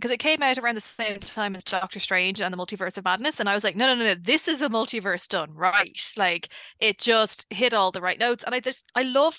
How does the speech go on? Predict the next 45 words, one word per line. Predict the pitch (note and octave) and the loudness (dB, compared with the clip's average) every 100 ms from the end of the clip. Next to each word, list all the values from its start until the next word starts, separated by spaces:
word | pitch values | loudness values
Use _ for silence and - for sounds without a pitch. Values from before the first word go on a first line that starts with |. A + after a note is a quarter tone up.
| - | -6
what | - C#4 | -4 -2
Michelle | B3 A#3+ B3 A#3+ | 0 0 0 0
Yeoh | A#3 B3+ D4 | 0 -2 -2
has | C4 - | -6 -6
been | B3 | -6
doing | C#4 D4+ D4 | -2 0 0
with | A3+ | -2
her | B3 | -4
career | A#3+ C4 E4+ | -4 0 0
so | A#4 C4+ C#4 | 2 0 2
far. | A3 F3+ F3 | 2 4 4
Like, | G3+ G3+ - - - | 0 -2 -8 -14 -8
it, | C4+ - | -6 -2
like, | C4+ | 0
in | C#4 C4+ | 0 0
recent | D4+ E4+ - | -2 -2 -4
years, | B3 C#4+ A#3 | -2 2 2
she's | - G#3+ | 0 -4
just | B3 | -4
started | - B3 A3+ | -2 0 0
taking | A#3+ A3 A3+ | 0 -2 -2
on | G3 G3 | -2 0
all | A3+ A3+ | 0 0
of | A3 | 0
these, | A3 G#3 G3+ G#3 | -2 0 0 0
like, | F#3+ F#3 - - | 0 -2 -10 -18
really | A#3 D4+ E4+ | -8 -4 -4
fun | - - G#3 A#3+ G#3 | 0 4 4 2 2
roles, | F3+ F#3+ C#4 D#4 B3 | 4 4 2 -2 -2
and | A3 A3 | 0 0
you | |
just | A#3+ B3+ - | -2 -4 -2
can't | C4+ C4+ | 0 0
help | A#3+ C#4 | 2 0
but | A3 - | 0 -2
being | A#3 | -2
like, | A#3 A3+ | -2 -2
"Yes, | E4+ G4+ - | 0 0 0
Michelle, | B3+ A#3+ C4+ B3+ | 0 2 4 4
you | E4+ | 2
go | C#4+ B3+ | 4 4
get | A3+ A3 | 4 2
it, | G3+ - | 2 0
girl." | G#3+ G3 G3 | 0 4 2
<laughs> | - | 2